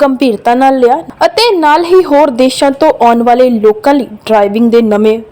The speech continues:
ਵਰਕ ਪਰਮਿਟ 'ਤੇ ਵੀ ਰੋਕ ਲਗਾ ਦਿੱਤੀ ਹੈ। ਹੁਣ ਇਸ ਮਾਮਲੇ 'ਚ ਮਰਹੂਮ ਪੰਜਾਬੀ ਗਾਇਕ ਸਿੱਧੂ ਮੂਸੇਵਾਲੇ ਦੇ ਪਿਤਾ ਬਲਕੌਰ ਸਿੰਘ ਟਰੱਕ ਡਰਾਈਵਰ ਹਰਜਿੰਦਰ ਸਿੰਘ ਦੇ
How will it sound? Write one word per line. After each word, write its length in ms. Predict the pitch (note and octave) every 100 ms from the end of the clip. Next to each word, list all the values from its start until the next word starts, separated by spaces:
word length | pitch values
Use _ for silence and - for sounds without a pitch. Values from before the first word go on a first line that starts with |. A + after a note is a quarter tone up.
| _ A3
ਵਰਕ 320 | C#4 C#4+ D4+
ਪਰਮਿਟ 440 | C4 A3+ A3 A3
'ਤੇ 180 | - A3+
ਵੀ 140 | A3+
ਰੋਕ 280 | G#3+ G3+ G3
ਲਗਾ 220 | F#3 F#3
ਦਿੱਤੀ 360 | F3+ F#3 - B3
ਹੈ। 120 | - - - - - _ _ _
ਹੁਣ 140 | A3 G#3+
ਇਸ 240 | A3+ -
ਮਾਮਲੇ 340 | A3 G#3+ A3 A3+
'ਚ 120 | A#3
ਮਰਹੂਮ 480 | A3+ G#3+ - A3+ A3+
ਪੰਜਾਬੀ 520 | A#3 G#3+ G#3+ G#3+ A#3+
ਗਾਇਕ 280 | A#3+ A#3 -
ਸਿੱਧੂ 360 | C#4 A#3 C#4 C4
ਮੂਸੇਵਾਲੇ 560 | A#3 B3 - D#4 A3
ਦੇ 140 | G3 G#3
ਪਿਤਾ 300 | G#3 G3+ G3 G3
ਬਲਕੌਰ 400 | G3 G3 G3+ G3 -
ਸਿੰਘ 280 | A3 G#3 G#3+ - - - _
ਟਰੱਕ 320 | D#4 D#4+ E4+ F4+
ਡਰਾਈਵਰ 420 | A#3 B3 B3 C4+ A#3
ਹਰਜਿੰਦਰ 420 | A#3 G#3 B3+ D#4
ਸਿੰਘ 260 | D4 G#3+ G3
ਦੇ 140 | G3+